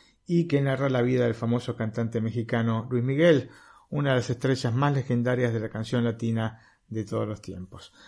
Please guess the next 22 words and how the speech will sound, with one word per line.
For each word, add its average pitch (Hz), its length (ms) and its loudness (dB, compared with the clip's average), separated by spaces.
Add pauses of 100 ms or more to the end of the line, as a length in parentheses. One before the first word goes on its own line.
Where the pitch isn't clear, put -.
(240)
La 123 100 2
serie 156 300 6
recorre 139 400 2
su 139 220 2
vida 170 380 8
y 143 60 6
su 143 160 2
carrera 165 580 4 (320)
desde 160 260 4
sus 143 200 -6
inicios 156 480 4
cuando 123 280 0
era 131 140 2
niño, 127 400 0 (460)
cuando 110 240 -2
ya 127 180 -2
triunfaba, 117 500 0
¿no? 117 160 -4
Porque 107 240 -8
ya 120 100 0
desde 107 260 -4
niño 120 440 -2